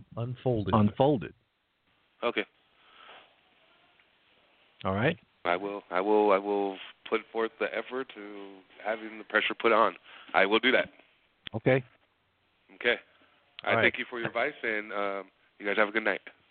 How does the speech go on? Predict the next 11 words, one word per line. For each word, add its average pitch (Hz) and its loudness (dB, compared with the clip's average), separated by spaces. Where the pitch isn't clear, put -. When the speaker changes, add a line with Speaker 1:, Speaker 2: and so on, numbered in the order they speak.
Speaker 2:
Okay, 104 2
you're 92 0
welcome, 107 2
and 90 -2
thank 92 -2
you. - -10
Speaker 3:
All 95 -4
right. 78 -2
Bye-bye. - -10
Speaker 2:
Bye-bye. 67 -8
Yes, 139 4